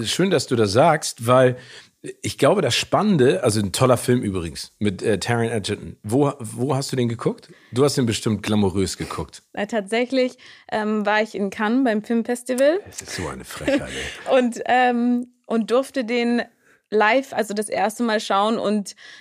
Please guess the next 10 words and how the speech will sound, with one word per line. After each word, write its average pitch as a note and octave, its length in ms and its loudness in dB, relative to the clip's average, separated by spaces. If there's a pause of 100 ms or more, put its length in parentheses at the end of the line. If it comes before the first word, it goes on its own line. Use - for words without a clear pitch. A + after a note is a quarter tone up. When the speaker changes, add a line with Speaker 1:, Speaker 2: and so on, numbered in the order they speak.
(100)
Speaker 2:
Taron A3+ 500 2
und A3 280 -2
Elton G#3 280 4
John G#3 340 2
waren G3+ 220 4
im G#3 120 -2
Kino, G#3 260 -2
saßen G3+ 340 4
nebeneinander. A3+ 500 4
So A#3 260 2